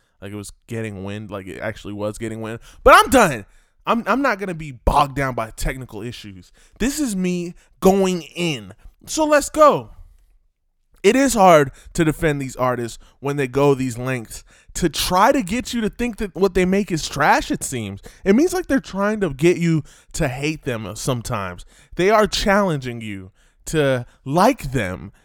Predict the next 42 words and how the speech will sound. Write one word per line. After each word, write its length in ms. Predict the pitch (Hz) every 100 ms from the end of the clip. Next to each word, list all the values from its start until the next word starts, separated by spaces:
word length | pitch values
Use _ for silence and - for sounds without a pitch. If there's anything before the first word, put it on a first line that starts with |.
| -
And 140 | 220
it's 160 | 277 -
a 80 | 262
weird 580 | 214 320 349 311 180 -
test. 540 | 226 302 160 - -
Like, 160 | 156 160
it's 180 | 165
like, 380 | 196 180 151 - _ _ _
it's 180 | 170 -
like, 240 | 254 147 - _ -
let 180 | 170 269
me 140 | 262
throw, 560 | - - 202 208 185 - _ _ _
let 180 | 160 277
me 120 | 302
throw 400 | - 202 185 170
metaphorical 1000 | 156 185 180 - 180 165 151 151 120 - _ _ _
shit 500 | - - - 302 277
on 200 | 190 139
the 60 |
wall 540 | 113 110 98 101 98 - _ _ _
a-, 200 | 151 143
and 180 | 240 -
call 300 | 196 196 185
it 140 | 165 - _ _ -
paint, 320 | - 208 208 -
a 120 | 156
painting. 760 | - 190 226 233 139 90 104 _ _ _ _
And 160 | 170 196
now, 320 | 196 185 170
do 160 | 139 165
you 160 | 220
like 280 | 254 247 226
this? 340 | 269 277 - - _ _
'Cause 220 | 202 190
you're 100 | 254
my 140 | 285 165
fan. 380 | - 196 139 135
Do 80 |
you 100 | 185
like 280 | 240 247 220
this? 300 | 269 277 -